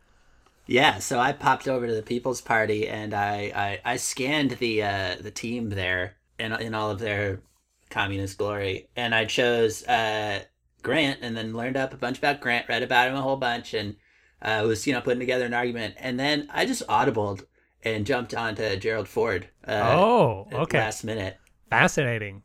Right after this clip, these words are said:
Speaker 2: Uh, I don't know whether this'll make you feel, uh, better or worse, considering we said we want an underdog. But the two men, uh, that in these books both spoke very highly of Grant and said he was a very underrated president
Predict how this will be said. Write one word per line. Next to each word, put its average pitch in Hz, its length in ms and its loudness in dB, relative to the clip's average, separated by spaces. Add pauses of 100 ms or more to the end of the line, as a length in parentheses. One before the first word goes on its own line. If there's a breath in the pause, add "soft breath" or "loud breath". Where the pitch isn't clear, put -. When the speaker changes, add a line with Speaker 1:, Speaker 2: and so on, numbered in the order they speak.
Speaker 2:
Uh, 143 340 4
I 156 140 4
don't 175 200 6
know 165 240 4
whether 156 380 2
this'll 135 760 0 (300)
make 160 220 -2
you 147 60 -4
feel, 135 480 -2 (340)
uh, 127 200 0
better 151 400 6
or 143 180 2
worse, 139 340 0
considering 127 520 -2
we 123 100 -2
said 123 220 -2
we 123 120 0
want 120 220 -2
an 113 80 -4
underdog. 117 560 -2 (540 loud breath)
But 131 340 4
the 123 560 0
two 185 260 4
men, 156 500 -2 (540 soft breath)
uh, 131 280 -2
that 131 340 0
in 139 140 -4
these 131 240 -4
books 147 560 -2
both 139 440 0
spoke 131 360 0
very 147 340 4
highly 127 360 2
of 113 100 -2
Grant 117 300 -2
and 117 120 -4
said 127 160 0
he 123 60 0
was 117 160 -2
a 113 40 -2
very 123 320 2
underrated 113 600 -2
president 110 600 -4